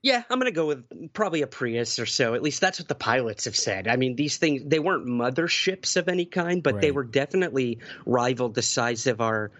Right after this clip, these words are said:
Speaker 1: our fighter jets up there. And they're dropping right to the water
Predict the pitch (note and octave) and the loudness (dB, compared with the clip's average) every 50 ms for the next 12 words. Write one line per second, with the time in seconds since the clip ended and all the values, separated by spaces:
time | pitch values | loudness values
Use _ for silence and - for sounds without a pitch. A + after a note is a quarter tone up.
0 | - - - - B2 B2 G#2+ - - - B2 A2+ D3+ D#3+ D#3+ - - - G2+ G#2 | -20 -20 -4 0 0 0 0 0 0 0 2 2 4 2 0 -2 -4 -6 -6 -6
1 | G#2 - - B2 G#2+ - - - G2 G2 G#2+ G#2+ - - - - - - E3 F#3 | -6 -4 -4 -4 -4 -2 -6 -8 -6 -6 -8 -8 -10 -16 -18 -18 0 0 2 2
2 | F#3 F#3+ E3 B2+ - - E3 E3+ F3 F#3+ F#3+ - G#3+ G#3 G3 G3 F#3 - C#3 C3 | 4 0 0 0 0 2 2 2 2 0 0 2 0 0 0 -2 -8 -6 -2 0
3 | C3+ C#3 E3+ E3+ _ - F#3+ C#3+ C3 A#2+ A2+ A#2 A#2 B2+ D3 F3 F3+ F3+ E3 F3 | 0 0 0 -2 _ -4 -2 0 0 0 0 0 0 0 2 2 0 2 0 0
4 | F3 E3+ | -2 -2